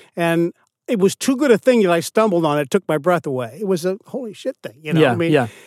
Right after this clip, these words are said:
Speaker 1: And I thought, "Well, okay, I can't put that in the book. I'll, I'll mention that thing,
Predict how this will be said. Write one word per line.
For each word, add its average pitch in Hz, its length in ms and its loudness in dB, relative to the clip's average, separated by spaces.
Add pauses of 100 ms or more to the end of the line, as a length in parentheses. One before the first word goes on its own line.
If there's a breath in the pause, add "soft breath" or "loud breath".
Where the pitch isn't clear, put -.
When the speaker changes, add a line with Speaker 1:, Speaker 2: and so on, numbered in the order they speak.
(120)
Speaker 1:
And 202 160 0
I 196 120 2
thought, 190 220 0
"Well, 180 200 2
okay, 175 260 -2
I 156 80 -6
can't 233 380 -2 (180)
put 214 160 2
that 190 160 0
in 165 80 0
the 160 80 -6
book. 196 340 0
I'll, 170 220 -4
I'll 170 120 -4
mention 208 460 0
that 165 220 -2
thing, 180 480 -2